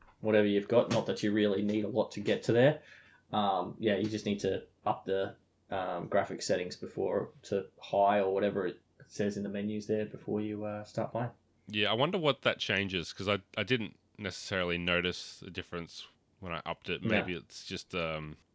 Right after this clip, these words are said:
Speaker 2: I don't
Speaker 1: I'll
Speaker 2: know.
Speaker 1: probably just like, 'cause there's a lot of
Speaker 2: Frame
Speaker 1: lighting
Speaker 2: rate.
Speaker 1: blooms and things like that,
Speaker 2: Yes.
Speaker 1: like with the torches and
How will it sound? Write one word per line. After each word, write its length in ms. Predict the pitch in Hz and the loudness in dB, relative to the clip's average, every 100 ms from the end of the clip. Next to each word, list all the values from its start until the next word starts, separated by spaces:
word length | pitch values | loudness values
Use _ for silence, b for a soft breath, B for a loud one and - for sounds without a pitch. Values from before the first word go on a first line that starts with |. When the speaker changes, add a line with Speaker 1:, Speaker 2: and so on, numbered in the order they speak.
| _ | _
Speaker 2:
I 100 | - | -14
don't 160 | - 127 | -6 4
Speaker 1:
I'll 80 | 175 | 6
Speaker 2:
know. 60 | |
Speaker 1:
probably 280 | - 156 120 | 8 8 8
just 140 | 107 107 | 2 6
like, 280 | 113 - | 6 6
'cause 140 | - 131 | 4 6
there's 180 | 127 123 | 6 10
a 80 | |
lot 120 | 131 135 | 12 12
of 80 | |
Speaker 2:
Frame 120 | 117 101 | 10 8
Speaker 1:
lighting 240 | 107 113 | 8 6
Speaker 2:
rate. 80 | 110 | 2
Speaker 1:
blooms 480 | 113 113 117 113 110 | 2 2 0 -2 0
and 120 | 104 | 0
things 300 | 113 110 107 | 0 0 2
like 240 | 110 98 - | 4 4 4
that, 200 | 107 107 | 2 4
Speaker 2:
Yes. 60 | |
Speaker 1:
like 180 | 110 107 | 2 0
with 100 | 101 | -2
the 220 | 98 98 | 2 2
torches 720 | 95 110 107 - 110 104 101 95 | 2 2 2 2 2 4 4 4
and 440 | 101 98 98 101 | 6 6 2 -8